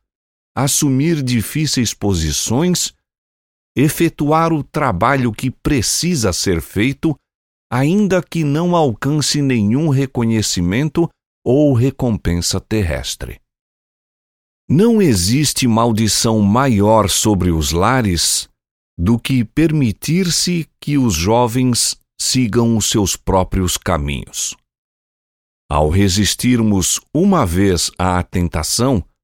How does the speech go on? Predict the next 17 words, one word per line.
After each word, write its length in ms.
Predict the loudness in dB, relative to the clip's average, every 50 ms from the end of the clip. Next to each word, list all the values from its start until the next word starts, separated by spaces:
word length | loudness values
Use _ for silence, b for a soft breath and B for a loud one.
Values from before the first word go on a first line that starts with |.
| _ _ _ _ _ _ _ _ _ _ _ _ _ -2
receberemos 920 | 0 2 2 2 2 0 0 2 2 2 2 2 2 2 2 0 0 0
vigor 800 | 0 0 0 0 0 0 0 2 2 2 2 2 2 0 -2 -6 -12 _ _ _ _ _ _ _ _ -4
para 260 | -2 0 0 0 -2
com 300 | -4 -4 -2 0 0 2
maior 580 | 2 2 2 2 2 2 2 2 2 0 0
firmeza 880 | -2 -4 -2 0 0 2 2 2 2 2 2 0 0 0 -2 -2 -4 -4 -4
resistir 880 | -2 0 0 2 0 0 0 -2 -2 -2 -4 -4 -2 0 0 0 0 -2 -6 _
a 140 | -4 -4 -2
segunda 580 | -2 -2 -2 -2 -2 -2 -4 -2 -2 -2 -2
vez. 540 | -2 0 2 2 2 0 -2 -4 -6 -8 -10 _ _ _ _ _ _ _ _ _ _ _ _ _ _ _ _ _ _ _ _ _ _ _ _
Toda 380 | 0 0 2 2 2 2 2 2
nova 420 | 2 2 2 2 0 0 -2 -2
vitória 680 | 0 -2 -2 -4 -2 0 0 2 2 2 2 0 0
alcançada 880 | 0 0 0 0 0 -2 -2 -2 -2 -2 -2 -2 -2 -2 0 -2 -2 -2
sobre 400 | -2 -2 -2 -2 -2 0 -2 -2
o 160 | 0 0 2
eu 300 | 2 2 2 2 -2